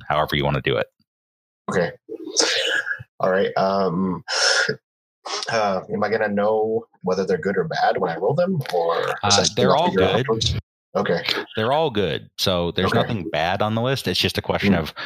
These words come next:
Speaker 1: which good thing do you get. So it's not one,
Speaker 2: Okay.
Speaker 1: there's no trap here. Definitely.
Speaker 2: Okay.
Speaker 1: It's,
Speaker 2: Okay.
Speaker 1: it's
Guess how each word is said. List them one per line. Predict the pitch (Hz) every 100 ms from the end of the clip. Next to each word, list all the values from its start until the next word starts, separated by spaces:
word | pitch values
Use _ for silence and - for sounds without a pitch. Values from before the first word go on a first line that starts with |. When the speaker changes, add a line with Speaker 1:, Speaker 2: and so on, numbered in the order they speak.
| - -
Speaker 1:
which | 98 - -
good | 98 92
thing | 90 82 78
do |
you | 71 67
get. | 69 - -
So | - 80 78
it's | 82 -
not | 104 98 90
one, | 95
Speaker 2:
Okay. | 87
Speaker 1:
there's | 87 90
no | 117
trap | - 92 82 -
here. | 71 65 - -
Definitely. | 85 85 78 69 73
Speaker 2:
Okay. | 73 78
Speaker 1:
It's, | - - - 113
Speaker 2:
Okay. | -
Speaker 1:
it's | -